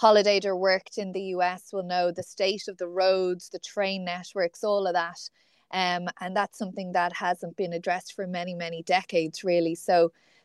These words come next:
the massive package that Biden was able to get forward is a major win. Um, also, he's created the most jobs, um, for many, many years. Eleven million jobs have been created since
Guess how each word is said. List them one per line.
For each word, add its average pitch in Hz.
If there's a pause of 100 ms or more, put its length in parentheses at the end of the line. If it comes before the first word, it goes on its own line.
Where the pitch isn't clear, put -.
(100)
the 170
massive 208
package 185
that 170
Biden 175
was 165
able 165
to 170 (320)
get 165
forward 180 (260)
is 196
a 190
major 185
win. 180 (400)
Um, 180
also, 202
he's 190
created 185
the 180
most 180
jobs, 185
um, 170 (100)
for 170
many, 185
many 175
years. 175
Eleven 180
million 180
jobs 175
have 185
been 175
created 170
since 170